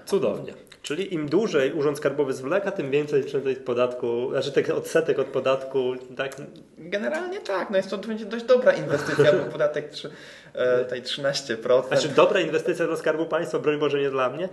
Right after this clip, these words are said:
Speaker 1: Czy tak, bezpiecznie, jak ten inwestor chce bezpiecznie, nie chce się bawić i tak dalej, no nie ma dużo tego, tego typu rzeczy, to po prostu przepi-, przepisuje z pitu bądź pitów wielu
Speaker 2: Mhm.
Speaker 1: osiem C do pitu trzydzieści osiem i koniec.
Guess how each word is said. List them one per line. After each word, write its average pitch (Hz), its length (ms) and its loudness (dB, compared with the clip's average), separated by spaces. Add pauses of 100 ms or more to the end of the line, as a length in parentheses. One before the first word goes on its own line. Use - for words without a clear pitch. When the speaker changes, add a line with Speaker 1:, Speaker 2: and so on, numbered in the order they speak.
(140)
Speaker 1:
Czy - 80 -18
tak, - 200 -2
bezpiecznie, 160 540 -2
jak - 100 -12
ten 147 120 -10
inwestor 160 340 -2
chce 151 100 -4
bezpiecznie, 139 580 -4
nie 151 220 -2
chce 143 180 -6
się 131 100 -6
bawić 139 300 -2
i - 40 -16
tak 120 120 -8
dalej, 131 260 -2 (840)
no 143 360 0
nie 160 240 0
ma 151 100 4
dużo 143 340 4
tego, 123 180 0
tego 135 300 -2
typu 143 280 -4
rzeczy, 170 160 -2
to 165 80 -2
po 147 40 -2
prostu 151 200 -6
przepi-, 147 280 -4
przepisuje 156 800 -2
z - 100 -6
pitu 151 500 -4 (160)
bądź 123 220 -4
pitów - 600 -6 (300)
wielu 127 300 4
Speaker 2:
Mhm. 117 160 -2
Speaker 1:
osiem 127 280 -2
C 131 180 0
do 120 100 -2
pitu 127 300 -8
trzydzieści 123 420 -6
osiem 165 420 -2 (380)
i - 80 -10
koniec. 98 460 -10